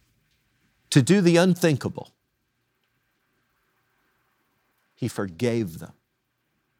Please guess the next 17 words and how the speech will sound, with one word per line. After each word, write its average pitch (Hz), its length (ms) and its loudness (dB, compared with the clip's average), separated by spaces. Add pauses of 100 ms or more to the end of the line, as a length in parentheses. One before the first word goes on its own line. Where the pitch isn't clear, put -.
(3000)
Genesis 117 460 -2
forty-five 113 720 0
reads, 101 480 -2 (580)
"Then 139 200 6
Jo-, 147 280 2
when, 117 300 0 (100)
then 151 260 2
Joseph 135 440 2
could 117 180 2
no 131 140 4
longer 131 380 4
control 165 500 -2
himself 110 480 0
before 123 340 -2
all 120 200 0
his 107 160 -2
attendants. 113 720 -6